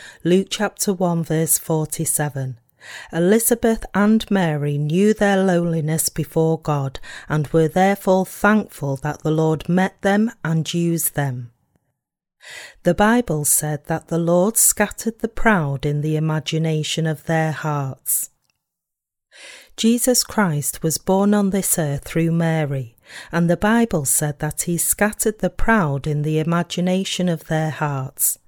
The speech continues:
In other words, Jesus Christ, the Son of God, came to this earth as the Saviour, showed his power,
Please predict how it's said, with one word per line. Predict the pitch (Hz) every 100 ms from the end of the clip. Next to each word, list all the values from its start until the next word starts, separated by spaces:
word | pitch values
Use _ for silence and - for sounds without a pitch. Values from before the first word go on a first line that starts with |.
| _ - - -
In | - 202
other | 233 247
words, | 220 160 143 135 - - - - -
Jesus | 208 233 - 240
Christ, | - - 208 151 143 -
the | -
Son | 151 - 190
of | 202 -
God, | 170 143 135 - - - -
came | - 208 226
to | -
this | 220 226 -
earth | 190 156 -
as | 160 -
the | 165
Saviour, | - 180 165 156 - 139 127 - - -
showed | - - 175 175 165
his | 165 151
power, | - 190 196 208 254